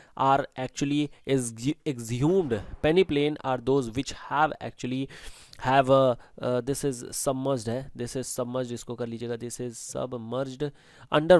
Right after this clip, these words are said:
water are covered by sediments and reflected back। तो आप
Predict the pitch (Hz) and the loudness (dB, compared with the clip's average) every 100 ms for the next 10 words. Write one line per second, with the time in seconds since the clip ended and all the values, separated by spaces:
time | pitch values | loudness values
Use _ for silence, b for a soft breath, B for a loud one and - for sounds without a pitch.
0 | 131 131 127 147 151 B - 143 135 160 | 10 8 8 4 0 B 2 4 4 2
1 | 156 175 147 135 131 123 131 127 156 160 | 4 2 2 0 -2 -2 -4 -4 -4 -4
2 | 123 117 - 110 110 82 - 139 143 - | -6 -8 -8 -12 -10 -10 0 2 2 -4
3 | - 127 | -8 -8